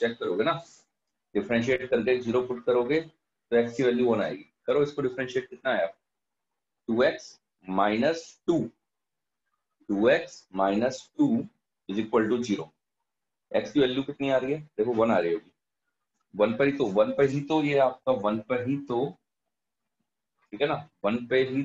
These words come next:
तो value zero दे रहा होगा, और यही minimum भी होगी यहाँ पर, graph जिस हिसाब से बना हुआ है, Minimum value यहीं पर आएगी, ठीक है। कितनी आएगी minimum value?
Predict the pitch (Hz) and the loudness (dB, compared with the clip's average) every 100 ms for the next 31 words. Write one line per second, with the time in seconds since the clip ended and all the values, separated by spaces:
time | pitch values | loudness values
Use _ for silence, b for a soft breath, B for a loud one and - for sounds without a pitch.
0 | - 113 143 - _ _ _ _ _ _ | 0 0 0 -6 _ _ _ _ _ _
1 | _ _ _ _ _ _ _ _ _ _ | _ _ _ _ _ _ _ _ _ _
2 | _ _ 113 110 120 120 117 127 117 120 | _ _ -2 0 2 2 2 4 4 4
3 | 110 131 - _ _ _ _ _ _ _ | 2 -2 -8 _ _ _ _ _ _ _
4 | _ _ _ _ _ _ _ _ _ - | _ _ _ _ _ _ _ _ _ -2
5 | 101 104 110 101 95 107 117 113 110 110 | 2 4 4 2 2 2 4 2 2 -2
6 | 101 95 _ _ _ 95 95 - - - | -6 -14 _ _ _ 2 2 0 -10 -4
7 | 92 92 92 90 90 87 - _ _ _ | -2 -2 -6 -4 0 -2 -4 _ _ _
8 | _ _ _ _ _ _ _ _ - 90 | _ _ _ _ _ _ _ _ -10 -4
9 | 101 101 98 98 92 107 117 131 110 101 | 0 2 0 0 -2 -2 0 2 2 0
10 | - _ _ _ _ _ _ _ _ _ | -8 _ _ _ _ _ _ _ _ _
11 | _ _ _ _ _ 104 104 110 - - | _ _ _ _ _ -4 -2 -2 -6 -4
12 | 127 127 131 135 139 135 135 | -2 0 -2 -4 -4 -4 -2